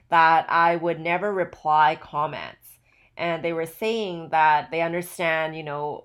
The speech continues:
you can't reply every single comment, but it would be nice if you reply some.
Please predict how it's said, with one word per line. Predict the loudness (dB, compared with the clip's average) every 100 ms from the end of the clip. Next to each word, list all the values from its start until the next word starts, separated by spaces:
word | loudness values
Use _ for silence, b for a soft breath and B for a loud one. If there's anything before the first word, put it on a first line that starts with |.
| _
you | -16
can't | -14 -8 -6 -6
reply | -6 0 2 2
every | 0 -4 -6
single | -10 -10 -10
comment, | -10 -6 -6 -6 -6
but | -4 -4
it | -4
would | -8 -10
be | -12
nice | -6 -2 -2 -4 -12
if | -12
you | -10
reply | -10 -8 -4 -4
some. | -4 -4 -2 -2 -4